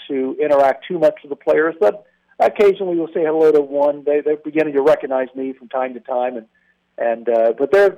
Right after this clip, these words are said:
they're there to do business, and they're not there for, uh, small, idle chit-chat. But we have a great working relationship with the L P G A rules people. Uh, so between them and us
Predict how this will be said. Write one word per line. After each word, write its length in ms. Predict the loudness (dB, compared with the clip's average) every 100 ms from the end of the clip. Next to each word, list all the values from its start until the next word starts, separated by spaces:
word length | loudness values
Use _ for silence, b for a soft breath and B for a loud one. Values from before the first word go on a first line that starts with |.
| -2
they're 180 | 0 2
there 440 | 2 2 0 -4 -14 _ -18
to 80 |
do 200 | -6 -4
business, 420 | 2 2 0 -8 -14 _
and 400 | -12 -10 -12 -10
they're 140 | -8 -4
not 220 | -4 -2
there 220 | -2 -4
for, 420 | -4 -6 -6 -8 -12 _ _ _ _
uh, 260 | -6 -6 -8 -6
small, 380 | 0 2 2 0
idle 300 | -4 -6 -6
chit-chat. 580 | -8 -8 0 0 0 -6 _ _ _ _ _ _ _ -4
But 200 | -4 2
we 140 | 2
have 120 | 2
a 60 | -2
great 340 | 0 0 0
working 320 | -4 -6 -6
relationship 640 | -4 0 0 -2 -6 -6 -6
with 120 | -8
the 140 | 0
L 120 | 0 0
P 160 | -6
G 140 | -6 -2
A 120 | -2
rules 360 | 0 0 0 -2
people. 420 | -6 -2 0 0 b b b b _ -2
Uh, 360 | 2 4 2 2
so 80 | -2
between 440 | -2 -4 -6 0
them 360 | 4 4 2 -2 -10
and 120 | -4 0
us 200 | 0